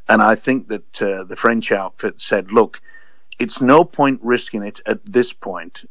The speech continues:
We need to get all our top players fit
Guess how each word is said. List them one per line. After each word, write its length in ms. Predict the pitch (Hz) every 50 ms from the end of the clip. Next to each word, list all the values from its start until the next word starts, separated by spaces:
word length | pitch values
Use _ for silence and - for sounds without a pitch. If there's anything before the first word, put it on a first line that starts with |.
| - - -
We 180 | 107 113 110
need 300 | 110 117 131 143 107 - -
to 80 | 135
get 240 | 113 113 117 113 - - - - - -
all 300 | 113 127 147 160 160 143
our 160 | 120 110 107
top 340 | - - 107 98 - - -
players 460 | - 87 82 80 85 104 - - - -
fit 360 | - 160 131 - - - -